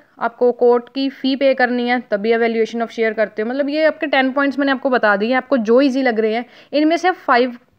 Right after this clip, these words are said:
पॉइंट्स कर लेना, that's well and enough। चाहे लॉन्ग है चाहे शॉर्ट है, क्योंकि हम लॉन्ग में अकेली नीड थोड़ा ना लिखेंगे, मेथड्स भी तो लिखेंगे।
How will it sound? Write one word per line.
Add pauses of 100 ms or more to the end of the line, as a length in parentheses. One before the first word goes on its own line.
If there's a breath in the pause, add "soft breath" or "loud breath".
पॉइंट्स
कर
लेना,
that's
well
and
enough।
चाहे
लॉन्ग
है
चाहे
शॉर्ट
है,
क्योंकि
हम (300 loud breath)
लॉन्ग
में
अकेली
नीड
थोड़ा
ना
लिखेंगे,
मेथड्स
भी
तो
लिखेंगे।